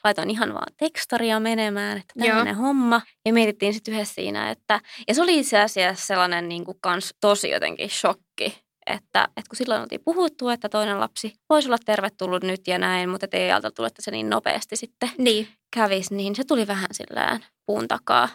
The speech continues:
Speaker 2: Joo.
Speaker 1: eri tavalla. Mutta että sit siinä mä olin vähän itse sillään paniikissa, että mitä me nyt tehdään ja just aletaan rakentaa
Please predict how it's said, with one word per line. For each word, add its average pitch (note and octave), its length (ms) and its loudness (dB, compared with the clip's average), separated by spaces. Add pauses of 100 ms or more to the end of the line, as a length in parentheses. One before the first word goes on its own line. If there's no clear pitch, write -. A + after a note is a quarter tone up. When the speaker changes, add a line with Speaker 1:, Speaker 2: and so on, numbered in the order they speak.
Speaker 2:
Joo. A3+ 260 -2 (100)
Speaker 1:
eri G#3+ 240 4
tavalla. - 440 -2 (220)
Mutta - 200 -10
että - 180 -10
sit G#3+ 140 -10
siinä A3+ 260 0
mä - 60 0
olin F#2 140 2
vähän - 160 -4
itse G3+ 240 -2
sillään - 240 -6
paniikissa, A3+ 480 -8
että A#3 140 -4
mitä A#3+ 160 -2
me - 120 -8
nyt - 200 -10
tehdään - 380 -4
ja - 180 -6
just A#3+ 220 -2
aletaan - 340 -2
rakentaa - 420 -6